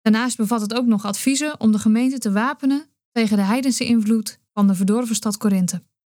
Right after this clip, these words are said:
Deze tweede brief is veel persoonlijker. In deze brief legt Paulus als het ware zijn ziel bloot en hij vertelt hoeveel hij van de gemeente houdt. Hij verdedigt zijn gezag en zijn boodschap en spreekt de gemeente aan over de problemen rondom dwaalleraars.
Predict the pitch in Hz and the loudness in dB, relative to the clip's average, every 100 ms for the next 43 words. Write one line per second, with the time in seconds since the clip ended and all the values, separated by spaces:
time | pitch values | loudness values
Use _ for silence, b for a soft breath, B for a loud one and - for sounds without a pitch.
0 | _ _ _ _ _ - 233 240 294 311 | _ _ _ _ _ 0 0 0 -2 -2
1 | 202 208 254 247 285 277 247 302 277 202 | -2 0 0 -2 -2 -2 0 0 0 0
2 | - - _ _ _ _ _ _ _ - | -6 -18 _ _ _ _ _ _ _ 0
3 | 262 277 233 277 311 269 - 262 269 262 | 0 0 0 -2 -2 -4 -2 -4 -2 -2
4 | 247 240 220 240 262 262 254 247 254 311 | 0 0 0 0 0 0 2 2 0 0
5 | 202 196 - - - _ _ - 233 214 | 0 -2 -6 -8 -12 _ _ 0 0 0
6 | 220 269 294 - 262 247 254 233 240 233 | -2 -2 -4 -2 0 0 -2 -2 0 2
7 | 233 240 233 226 247 220 196 - _ _ | 2 2 0 0 -2 -2 -6 -14 _ _
8 | _ _ _ _ _ _ - 220 240 277 | _ _ _ _ _ _ -2 0 2 0
9 | 311 240 214 196 185 180 180 - - 254 | -2 -2 0 0 0 -2 -4 -8 -4 -2
10 | 294 302 247 202 196 226 269 - b b | 0 0 0 -2 -6 -6 -8 -12 b b
11 | _ 233 - 302 339 302 277 277 254 - | _ 0 0 -4 -4 -4 0 0 0 -2
12 | 269 311 269 233 220 214 208 226 302 302 | -2 0 0 0 0 0 2 2 0 -4
13 | 294 254 208 311 311 277 240 240 190 185 | -4 0 0 0 0 0 0 -2 -4 -6
14 | 185 185 - | -8 -6 -6